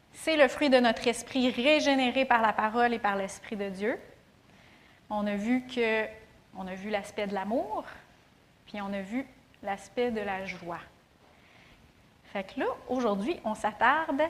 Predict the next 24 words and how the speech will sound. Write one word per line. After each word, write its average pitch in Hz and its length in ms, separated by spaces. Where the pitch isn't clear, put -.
à 202 100
l'aspect 214 480
de 226 120
la 202 200
paix. 262 320
Ah, 226 320
la 220 180
paix. 190 200
<laughs> - 920
C'est 240 120
quelque 254 280
chose 294 340
qui - 120
est - 220
tellement 285 640
recherché. 233 640
Hein, 254 200
c'est 220 80
tellement 262 300
recherché 240 400
dans 240 120
notre 208 160
société 220 380
aujourd'hui. 196 500